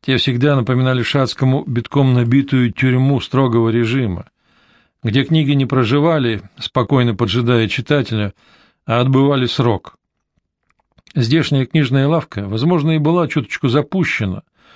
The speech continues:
но Шацкий хотя бы не чувствовал тут себя жертвой коллективного насилия, как в крупном магазине, где с полок еще не сняли новинок,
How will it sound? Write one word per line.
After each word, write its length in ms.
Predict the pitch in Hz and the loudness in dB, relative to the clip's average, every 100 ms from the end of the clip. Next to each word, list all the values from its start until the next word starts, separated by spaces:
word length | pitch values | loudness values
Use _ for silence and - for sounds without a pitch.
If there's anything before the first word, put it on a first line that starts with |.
| - _ _ _ - | -20 _ _ _ -6
но 200 | 180 190 | -4 -2
Шацкий 400 | - 196 - 165 | -2 -2 -2 -2
хотя 280 | 156 139 165 | 0 0 0
бы 100 | 143 | 0
не 120 | 147 | 0
чувствовал 420 | - - 170 147 | 0 -2 0 0
тут 220 | 135 147 | 0 -4
себя 340 | - 139 135 131 | 0 0 2 2
жертвой 460 | 101 143 117 123 | 0 -2 0 -2
коллективного 680 | 104 127 110 - 139 127 113 | 0 0 0 0 0 0 0
насилия, 680 | 117 113 - 135 101 98 107 _ _ _ _ | 0 -2 -2 -2 -2 -6 -10 _ _ _ _
как 180 | 120 - | -6 -2
в 20 | |
крупном 360 | - 131 120 117 | 0 0 2 2
магазине, 760 | 120 120 117 117 98 95 - _ _ _ _ _ - | 2 0 0 -2 -2 -6 -10 _ _ _ _ _ -6
где 200 | 120 123 | -2 0
с 60 | - | 0
полок 380 | 151 151 127 131 | 0 2 2 0
еще 240 | - 143 | -2 0
не 100 | 135 | 0
сняли 320 | - 147 127 | 0 0 0
новинок, 560 | 123 131 165 147 107 | 0 0 0 -2 -4